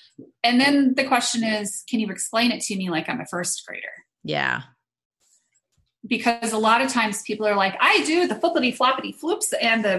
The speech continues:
Speaker 1: whoop, big words," you know, and I'm sitting here going, "That's great. I'm an M B A, but I don't think most of your audience has either the attention span or the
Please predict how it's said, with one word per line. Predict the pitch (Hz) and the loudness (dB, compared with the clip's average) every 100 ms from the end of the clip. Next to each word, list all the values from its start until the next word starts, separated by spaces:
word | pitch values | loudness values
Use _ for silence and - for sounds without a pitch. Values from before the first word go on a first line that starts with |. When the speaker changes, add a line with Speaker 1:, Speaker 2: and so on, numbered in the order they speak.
| 190 | 0
Speaker 1:
whoop, | 494 622 679 679 - - | 4 6 8 6 4 0
big | 320 254 | 0 4
words," | 262 233 208 180 - _ _ _ _ | 4 4 2 -2 -10 _ _ _ _
you | 254 | 2
know, | 240 | 4
and | 233 247 | 4 2
I'm | 240 240 | 0 -2
sitting | 262 247 | -2 -2
here | 220 | -2
going, | 220 220 208 214 208 208 - | -4 -4 -4 -2 -4 -8 -2
"That's | 480 554 - | 0 0 -2
great. | 214 294 415 | -2 0 2
I'm | 359 269 349 | 2 0 0
an | |
M | 262 | 0
B | 233 196 | 0 0
A, | 226 269 226 - _ | 2 0 -2 -12 _
but | 208 175 156 123 107 107 - _ _ _ _ _ | 0 0 0 -2 -4 -8 -12 _ _ _ _ _
I | 294 | -6
don't | 440 403 | -4 -4
think | 247 | -2
most | 240 262 | -2 -2
of | 226 | -4
your | 202 - | -4 0
audience | 208 254 254 247 - 233 | 0 2 2 0 -2 0
has | 214 214 | 0 0
either | 214 208 202 190 | -4 -6 -6 -4
the | 175 | -6
attention | 170 233 302 311 294 - | -4 -2 -2 -2 -4 -4
span | - 262 262 262 262 254 254 | -2 0 2 2 2 0 -2
or | 214 | -4
the | 202 185 | -4 -6